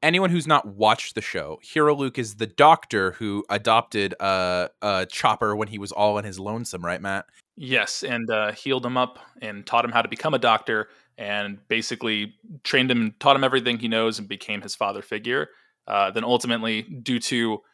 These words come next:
Speaker 2: story events, uh, did not want Chopper to be with him 'cause he knew he would be in danger. Uh,
Speaker 1: Well, it was less
Speaker 2: so
Speaker 1: he was in
Speaker 2: he
Speaker 1: danger, it was more that Hero Luke was dying, right?
Speaker 2: That's danger, I would imagine.
Speaker 1: That's, I'm,
Speaker 2: The
Speaker 1: yeah,
Speaker 2: danger of
Speaker 1: Chopper
Speaker 2: death.
Speaker 1: would have been left, the, the, more like the danger of Sad, is I think what he's trying to protect him from.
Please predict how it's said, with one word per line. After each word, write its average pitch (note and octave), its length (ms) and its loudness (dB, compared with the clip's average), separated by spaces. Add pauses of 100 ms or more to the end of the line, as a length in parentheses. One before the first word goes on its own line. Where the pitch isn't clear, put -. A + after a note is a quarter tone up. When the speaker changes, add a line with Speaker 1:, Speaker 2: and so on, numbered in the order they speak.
(160)
Speaker 2:
story D3+ 420 2
events, A#2+ 560 0
uh, G#2+ 340 0 (140)
did A2+ 160 -4
not A2+ 200 2
want A2+ 160 -4
Chopper A2+ 300 0
to G#2+ 60 -6
be G#2 140 -8
with A2 260 -4
him A#2 220 -4
'cause A2+ 160 -16
he G#2+ 60 -8
knew G#2 120 -8
he G2+ 100 -14
would F#2+ 140 -10
be G2+ 80 -10
in F#2 100 -12
danger. B2+ 460 -2 (400)
Uh, G#2 160 4
Speaker 1:
Well, A3 80 4
it G3 40 4
was E3+ 160 2
less C4 120 4
Speaker 2:
so G#3 60 2
Speaker 1:
he G#3 40 0
was D3+ 120 -2
in C#3+ 60 -2
Speaker 2:
he C3+ 60 -6
Speaker 1:
danger, C3 280 0
it - 20 -2
was G#2 100 -4
more A#2+ 120 -2
that G2+ 100 -4
Hero B2 160 0
Luke B2 160 -4
was F#2 120 -8
dying, F2 500 2
right? G#2 360 -2
Speaker 2:
That's F#4 220 0
danger, C#3+ 360 0
I F#3+ 60 2
would G#3+ 120 0
imagine. D3 440 -6 (220)
Speaker 1:
That's, G#3+ 240 -4
I'm, G3 160 4
Speaker 2:
The F3+ 60 -6
Speaker 1:
yeah, C#3+ 200 6
Speaker 2:
danger C#3 280 4
of - 20 10
Speaker 1:
Chopper F3+ 140 6
Speaker 2:
death. D#3+ 80 4
Speaker 1:
would D3 60 8
have C#3 80 2
been C3 100 -4
left, A2 180 -2
the, A2 80 -6 (240)
the, D3 340 -4
more F#3 200 0
like B3+ 160 0
the C3+ 100 -2
danger A#2+ 300 -2
of F2 100 -6
Sad, E2 460 -6 (400)
is G#2+ 120 -8
I G#2+ 80 0
think G#2 160 -4
what G#2 80 -2
he's G2 120 -2
trying G2 160 -2
to F#2+ 40 -2
protect F2+ 300 -4
him F#2+ 100 -8
from. F#2+ 300 -2